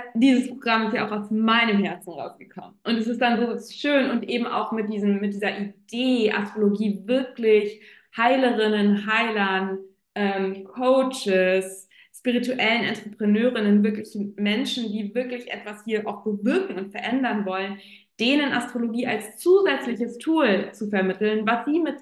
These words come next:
ihren wunderschönen Techniken und Tools und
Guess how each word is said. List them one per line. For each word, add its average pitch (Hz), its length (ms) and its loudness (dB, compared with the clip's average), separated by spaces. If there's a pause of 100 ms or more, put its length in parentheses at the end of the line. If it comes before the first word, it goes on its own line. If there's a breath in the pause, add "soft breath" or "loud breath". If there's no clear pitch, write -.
ihren 277 580 0
wunderschönen 214 1000 -4 (160)
Techniken 254 580 -2
und 208 140 -2
Tools 214 640 2 (300 loud breath)
und 214 440 2